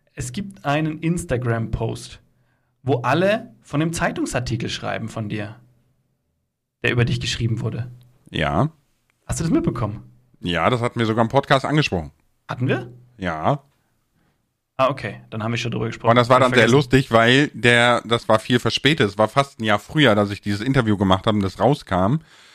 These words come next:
Speaker 2: Also es ist so, ähm, eine freie Journalistin hat, äh, mich halt gefragt, ne, auf dieses
Speaker 1: Mhm,
Speaker 2: Interview
Speaker 1: mhm.
Speaker 2: und hat mir dann erklärt, dass es halt so, dass die, ähm, dass,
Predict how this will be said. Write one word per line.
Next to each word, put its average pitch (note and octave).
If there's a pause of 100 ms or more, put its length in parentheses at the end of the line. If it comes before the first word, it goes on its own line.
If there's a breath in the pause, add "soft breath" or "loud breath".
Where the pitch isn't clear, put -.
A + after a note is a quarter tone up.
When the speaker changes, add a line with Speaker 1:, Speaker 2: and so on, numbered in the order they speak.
(240 soft breath)
Speaker 2:
Also A#2+
es A#2+
ist B2
so, C#3 (400 loud breath)
ähm, A#2+ (880)
eine A#2
freie A#2+
Journalistin B2 (580)
hat, -
äh, A2
mich G#2+
halt A2+
gefragt, -
ne, C#3+ (260)
auf A2+
dieses A2+
Speaker 1:
Mhm, C#3
Speaker 2:
Interview C3+
Speaker 1:
mhm. A#2
Speaker 2:
und A#2
hat A#2+
mir A2+
dann A2
erklärt, B2+
dass A#2
es A2+
halt F#2+
so, C#3 (380 soft breath)
dass G#2+
die, A2+
ähm, G2+ (240)
dass, G2+